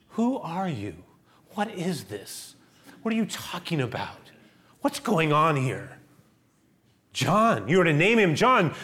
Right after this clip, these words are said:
John means God's grace. John means God's goodness. God me-, John means God's goodness on display.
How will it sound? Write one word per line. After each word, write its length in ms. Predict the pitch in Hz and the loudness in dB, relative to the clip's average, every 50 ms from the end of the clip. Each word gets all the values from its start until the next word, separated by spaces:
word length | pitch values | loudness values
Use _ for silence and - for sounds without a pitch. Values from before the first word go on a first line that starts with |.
| - - | -8 0
John 320 | - 190 220 254 269 240 | 2 4 6 6 6 6
means 240 | 233 226 220 190 143 | 6 6 4 4 2
God's 380 | - 226 220 233 240 214 143 | 2 2 4 4 4 4 2
grace. 520 | - - - 165 220 262 285 247 185 - - - - - - | -2 0 2 4 6 6 6 4 2 0 -6 -12 -16 -18 -4
John 300 | - 196 202 226 247 226 | 0 2 4 4 6 6
means 240 | 214 208 202 180 135 | 6 4 4 2 2
God's 320 | - 208 180 170 135 - | 2 2 2 2 2 -2
goodness. 520 | - - - 285 285 247 233 220 - - - - - - - - - _ | -2 2 2 4 6 6 4 4 2 0 -8 -12 -18 -20 -20 -20 -6 _
God 280 | 214 214 226 233 214 190 | 2 4 4 4 2 2
me-, 320 | 196 208 202 202 208 - 185 | 2 2 2 2 2 0 -2
John 380 | 151 123 190 214 240 262 254 233 | 0 2 4 6 6 6 6 6
means 240 | 214 202 190 160 143 | 6 4 4 2 2
God's 400 | - 208 214 208 214 185 139 131 | 4 4 6 6 4 4 0 -4
goodness 480 | 110 - 220 254 226 240 247 233 - | 0 2 2 4 6 4 4 2 2
on 260 | 233 - 233 247 247 | 2 4 4 4 6
display. 720 | 202 226 214 - - - - 190 240 277 277 233 156 - | 4 4 2 0 -2 0 2 4 6 6 6 4 2 0